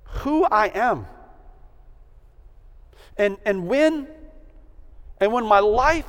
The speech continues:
is in step with Him, when my life is in rhythm with Him, that it works. Here's,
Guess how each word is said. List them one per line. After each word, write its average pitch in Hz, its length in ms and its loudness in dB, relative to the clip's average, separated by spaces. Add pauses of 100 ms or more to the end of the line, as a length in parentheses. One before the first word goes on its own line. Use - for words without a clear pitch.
is 214 220 2
in 208 240 -2
step - 440 0
with 254 140 -10
Him, 233 260 -4
when 190 120 -2
my 190 120 2
life 233 380 2 (400)
is 202 340 4
in 190 320 -2 (180)
rhythm 180 680 -2
with 170 200 -4
Him, 175 360 -4 (1300)
that 165 100 0
it 165 140 -4
works. 170 500 -6 (2250)
Here's, 185 400 -2